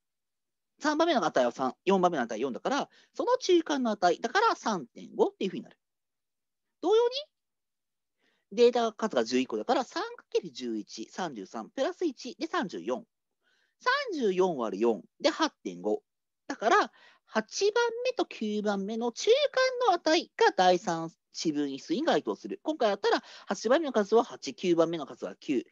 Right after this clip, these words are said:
この中間の値だから、八点五が該当する。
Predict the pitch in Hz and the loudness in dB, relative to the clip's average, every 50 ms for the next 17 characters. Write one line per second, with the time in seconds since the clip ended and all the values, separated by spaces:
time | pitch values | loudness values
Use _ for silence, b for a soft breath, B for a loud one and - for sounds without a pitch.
0 | B B B B B - - 427 523 539 539 - - 403 381 381 - 320 302 294 | B B B B B -4 -2 0 0 0 0 2 4 4 4 4 2 0 0 0
1 | 269 254 220 220 214 - 185 180 - 220 - - 262 208 190 - 196 175 - _ | 0 -2 -4 -4 -2 -2 -2 -2 -2 -4 -4 -4 -4 -4 -2 -2 -4 -6 -6 _
2 | _ - 110 101 104 117 123 214 359 392 - - 277 - 135 107 95 - - - | _ -10 -8 -8 -6 -2 0 0 0 0 -2 -2 0 0 0 -2 -4 -8 -16 -20
3 | - - - _ | -20 -20 -20 _